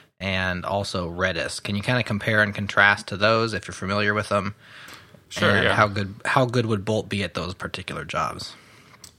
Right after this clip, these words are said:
Speaker 2: Well, so Memcached is meant to be, if, if I understand it correctly, is it's an in-memory cra-, cache. So there's not, I don't think there's a backing store on it.
Speaker 1: Yeah, it's
Speaker 2: Uh,
Speaker 1: not
Speaker 2: it's been a,
Speaker 1: persistent,
Speaker 2: yeah,
Speaker 1: right.
Speaker 2: it's been a long time since I've used that.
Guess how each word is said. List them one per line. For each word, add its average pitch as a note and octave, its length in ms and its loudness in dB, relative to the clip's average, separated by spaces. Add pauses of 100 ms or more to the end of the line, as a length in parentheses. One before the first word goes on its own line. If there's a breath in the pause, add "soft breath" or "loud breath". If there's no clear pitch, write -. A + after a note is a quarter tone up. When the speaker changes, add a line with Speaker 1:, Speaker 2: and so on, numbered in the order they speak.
(140)
Speaker 2:
Well, C#3+ 100 -2
so C#3+ 140 0
Memcached C#3 920 -4
is G#2 260 0
meant A2+ 180 0
to G2+ 60 -6
be, G2+ 480 -4 (680 soft breath)
if, A#2 120 -8 (200)
if A#2+ 120 -2
I G2+ 120 4
understand F#2 320 -2
it - 60 -8
correctly, G2 280 0
is F2+ 160 -2 (380 loud breath)
it's B2+ 140 -4
an - 60 -4
in-memory G#2 480 4
cra-, - 280 -2
cache. F#2+ 580 2
So - 240 0
there's A2 180 -2
not, A#2+ 260 0 (200)
I C#3 80 0
don't E3 140 -2
think D3 140 -2
there's G#2 120 -4
a G2+ 40 -4
backing F#2+ 320 -2
store G2+ 340 0
on G2 100 0
it. - 140 -2 (640 loud breath)
Speaker 1:
Yeah, A2 60 -4
it's F#2 240 6
Speaker 2:
Uh, - 20 2
Speaker 1:
not A2 80 6
Speaker 2:
it's - 100 0
been A#2 80 6
a, - 20 6
Speaker 1:
persistent, G2+ 500 0
Speaker 2:
yeah, A2+ 140 0
Speaker 1:
right. F#2 60 6
Speaker 2:
it's F#2+ 100 -4
been B2 100 2
a F#2 60 2
long F2+ 240 2
time F2+ 180 -2
since - 180 -10
I've F#2+ 120 -8
used F#2+ 140 -8
that. G2 140 -4